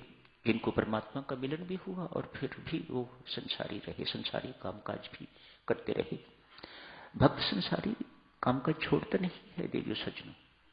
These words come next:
मत सोचिएगा, वे अपने कर्तव्य ज्यादा दक्षित होकर निभाता है as compare to संसारी, बहुत कर्तव्यनिष्ठ हो जाता है। उस पर भक्ति अपना रंग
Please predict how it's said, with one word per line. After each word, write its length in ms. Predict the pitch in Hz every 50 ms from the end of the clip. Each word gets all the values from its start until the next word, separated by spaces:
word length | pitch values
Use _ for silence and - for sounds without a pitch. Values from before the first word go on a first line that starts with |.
| _ _ -
मत 80 | 139 -
सोचिएगा, 560 | - - - 190 - - - - - - - -
वे 180 | - - - -
अपने 260 | - - - - 139 143
कर्तव्य 540 | 143 - - - - - 151 175 - 208 - - - - - - - - - - - - - - - - - - - - _ - - - -
ज्यादा 300 | 101 - 117 135 180 180
दक्षित 440 | 180 - 185 - - - 240 233 -
होकर 300 | 233 226 208 - - 180
निभाता 480 | 170 156 123 113 - - - - - -
है 480 | - - - - - - - - - - - - - - - - - - - -
as 100 | 131 120
compare 520 | 120 - - 131 127 131 - 151 156 - -
to 60 | 147
संसारी, 500 | - - 123 113 - - - - - - - - - - - - - - - - - - - - - - - - - - - - - - - _ _ _ - - - _ _ _ - - - 104
बहुत 240 | 104 135 - - -
कर्तव्यनिष्ठ 680 | - - - 165 170 - 226 214 233 247 - - - - - - - - -
हो 80 | -
जाता 520 | - - - - - - - - - - -
है। 220 | - 269 - - - - - - - - - - - - - - -
उस 140 | - 104 -
पर 160 | - 107 92
भक्ति 440 | - - 104 - - - - - -
अपना 280 | - 85 - - 110 95
रंग 300 | - 104 117 135 151